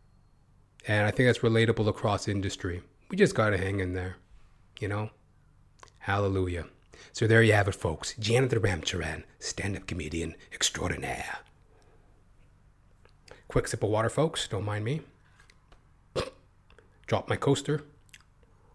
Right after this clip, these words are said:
Ah, the coast is clear.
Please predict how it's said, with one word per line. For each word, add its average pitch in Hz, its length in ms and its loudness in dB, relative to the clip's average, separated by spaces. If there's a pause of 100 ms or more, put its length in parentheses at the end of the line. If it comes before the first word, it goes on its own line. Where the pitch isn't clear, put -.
(1500)
Ah, - 280 10
the 113 60 -2
coast 160 300 4
is 160 80 -2
clear. 151 420 0